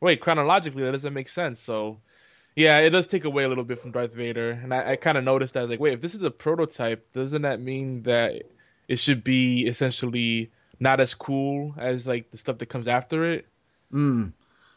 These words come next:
Speaker 2: Yeah, Ross, what did you think? Did you, did you, do you understand what I'm saying by that? Like, Darth Vader's tie Fighter was literally the same model, or do you think his was maybe the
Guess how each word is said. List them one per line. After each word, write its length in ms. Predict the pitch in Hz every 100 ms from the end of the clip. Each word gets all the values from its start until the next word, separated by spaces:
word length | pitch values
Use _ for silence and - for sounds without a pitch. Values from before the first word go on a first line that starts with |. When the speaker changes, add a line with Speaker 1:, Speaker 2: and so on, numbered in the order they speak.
| _
Speaker 2:
Yeah, 320 | 143 147 135 127
Ross, 280 | 165 180 -
what 140 | 220
did 160 | 180 131
you 100 | 151
think? 260 | 196 160
Did 100 | 156
you, 140 | 165 151
did 120 | 139
you, 100 | 180
do 180 | - 170
you 40 |
understand 420 | 175 175 185 180
what 100 | 165
I'm 100 | 110
saying 300 | 120 156 165
by 120 | 165 156
that? 180 | 160
Like, 180 | 117 101
Darth 260 | 117 123 -
Vader's 240 | 151 147
tie 240 | - 120 139
Fighter 280 | 156 -
was 200 | 139 101
literally 520 | 107 110 120 - 147 117
the 60 |
same 240 | 117 139 135
model, 300 | 131 143 135
or 40 |
do 120 | 107
you 60 | 127
think 220 | 131 117
his 180 | 113 107
was 120 | 98
maybe 360 | 107 98 101 101
the 240 | 95 92